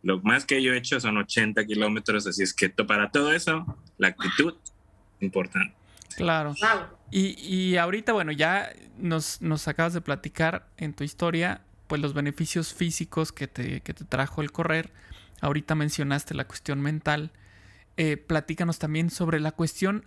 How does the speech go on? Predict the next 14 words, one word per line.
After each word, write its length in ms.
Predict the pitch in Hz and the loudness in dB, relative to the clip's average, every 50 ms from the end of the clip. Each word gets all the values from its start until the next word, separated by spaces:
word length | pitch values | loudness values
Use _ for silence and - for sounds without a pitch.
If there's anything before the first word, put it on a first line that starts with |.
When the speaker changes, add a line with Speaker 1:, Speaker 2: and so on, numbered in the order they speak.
| - | -4
Speaker 2:
espiritual. 920 | - 170 165 - - - - 156 - 139 139 - - 156 156 160 165 165 - | -2 -2 -2 -2 -6 -4 -4 -2 -2 -2 -4 -2 0 2 2 2 2 0 -2
¿Cómo 220 | - 165 175 180 | -2 -2 -2 -2
te 140 | - - 170 | 0 2 2
ha, 300 | 170 170 170 170 - - 180 | 2 2 2 0 -2 -4 -2
qué 80 | - 185 | 0 0
beneficios 500 | 185 185 180 165 - 170 - 185 180 - | 2 2 0 -2 -4 -4 -4 -4 -4 -4
te 80 | - 175 | -2 -4
ha 100 | 170 - | -2 0
traído 600 | - 160 147 147 151 170 175 190 196 196 196 185 | 0 0 2 2 2 2 2 0 0 0 0 0
en, 240 | 170 160 156 - | -2 -2 -2 -4
en 100 | - 147 | -4 -4
cuestión 320 | 151 - 151 - - 156 160 | -4 -4 -6 -4 -4 -4 -4
espiritual? 560 | 165 - - 190 165 147 - 156 165 185 190 - - - - - - | -4 -4 -6 -6 -6 -2 0 0 0 0 -2 -8 -14 -20 -12 -6 -2
Y 120 | 190 - | -2 -2